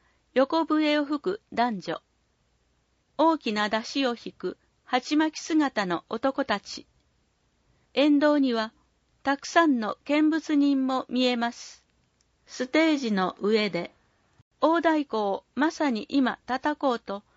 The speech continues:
バチを振り上げた法被姿の男性と、その後方で横笛を吹く人たち。仮装をして踊る人。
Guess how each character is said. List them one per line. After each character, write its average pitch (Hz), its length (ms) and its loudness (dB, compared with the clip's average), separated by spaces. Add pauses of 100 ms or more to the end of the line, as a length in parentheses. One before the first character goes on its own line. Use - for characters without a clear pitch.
(280)
バ 262 160 0
チ 294 240 0
を 220 100 -2
振 247 160 -6
り 294 180 2
上 311 80 2
げ 254 120 -2
た 202 200 -6 (140)
法 262 260 0
被 320 100 -4
姿 277 440 -2
の 190 120 -8
男 240 220 -2
性 247 220 -4
と、 226 240 -10 (600)
そ 277 180 2
の 311 320 2
後 285 240 2
方 285 320 2
で 269 200 -4 (120)
横 285 340 0
笛 302 300 0
を 302 100 0
吹 277 160 -8
く 202 220 -6
人 - 280 -6
た 214 160 -10
ち。 - 260 -14 (680)
仮 277 200 2
装 320 320 2
を 302 100 2
し - 100 -12
て 269 240 0
踊 247 280 0
る 262 80 -4
人。 - 400 -8